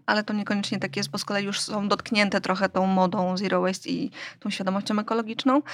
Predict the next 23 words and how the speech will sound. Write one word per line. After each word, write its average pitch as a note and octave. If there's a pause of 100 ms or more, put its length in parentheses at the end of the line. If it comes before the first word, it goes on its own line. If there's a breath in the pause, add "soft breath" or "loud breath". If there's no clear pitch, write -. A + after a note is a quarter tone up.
(200 loud breath)
a B3+
z -
kolei B3
starsze B3+
pokolenie, A#3+ (380 loud breath)
na -
przykład G#3+
jak -
m-, - (220)
moi G3
dziadkowie, G3
no G#3
to G#3
są G#3
osoby, G#3 (600)
które G3
są G3
z A3
natury F#3+ (120)
zero F#3
waste E3+
po G3
prostu. F#3+